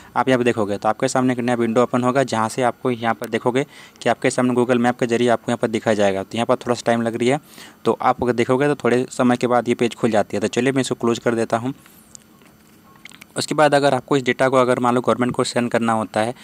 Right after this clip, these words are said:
उससे पहले बता दो अगर आप इसको सेव करना चाहते हैं तो आपको यहाँ पर दिखाई दे रहा है सेव का बटन, यहाँ पर सेव भी कर सकते हैं। अगर आपको डेटा अगर कुछ गलत, गलत लगता है तो आप इसको गवर्नमेंट को सेव करना चाहते हो तो आपके यहाँ पर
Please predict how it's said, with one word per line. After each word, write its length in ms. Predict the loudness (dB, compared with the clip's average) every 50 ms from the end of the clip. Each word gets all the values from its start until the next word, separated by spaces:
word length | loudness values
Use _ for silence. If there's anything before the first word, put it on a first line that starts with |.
| -20 -20 -8 -6 -4
उससे 160 | -2 0 0
पहले 160 | 0 0 2
बता 220 | 0 2 2 2
दो 140 | 2 2 2
अगर 160 | 2 2 2
आप 80 | 2 0
इसको 140 | 0 -2 -2
सेव 200 | 0 0 -2 0 0
करना 180 | -2 -2 0 0
चाहते 320 | 0 0 0 2 2 0
हैं 80 | 0 2
तो 120 | 2 0
आपको 180 | 0 0 -2 -4
यहाँ 120 | -4 -2
पर 140 | -2 -2 -2
दिखाई 260 | -2 -2 0 2 2
दे 80 | 2 2
रहा 40 |
है 40 | 0
सेव 180 | 0 -2 -2 -2
का 140 | -2 -2 -2
बटन, 220 | -2 -2 -2 -2
यहाँ 100 | -2 -2
पर 80 | -2 -4
सेव 200 | -4 -4 -4 -4
भी 100 | -4 -4
कर 140 | -2 -4
सकते 300 | -4 -4 -8 -10 -10 -10
हैं। 140 | -10 -10 -10 -12 -16 -20 -20 -20 -20 -20 -20 -18 -4 0
अगर 280 | 0 2 4 4 2 2
आपको 320 | 0 -2 0 0 0 0
डेटा 520 | 0 -2 -8 -18 -4 -2 -2 0 2 2
अगर 140 | 2 2 2
कुछ 200 | 2 0 -4 0 2
गलत, 240 | 2 2 2 0 -2
गलत 280 | -2 0 0 2 2 2
लगता 300 | 2 0 0 0 0 0
है 100 | 0 0
तो 140 | 0 0 0
आप 100 | 0 -2
इसको 160 | -4 -4 -2
गवर्नमेंट 340 | 0 2 2 2 0 0 -2
को 80 | -2
सेव 140 | -2 -2 -2 -2 -2
करना 160 | -2 -2 0
चाहते 300 | 0 0 0 2 2 0
हो 100 | 0 0
तो 140 | 0 -2 -2
आपके 180 | -2 -2 -6
यहाँ 100 | -6 -2
पर 160 | -2 -2 -4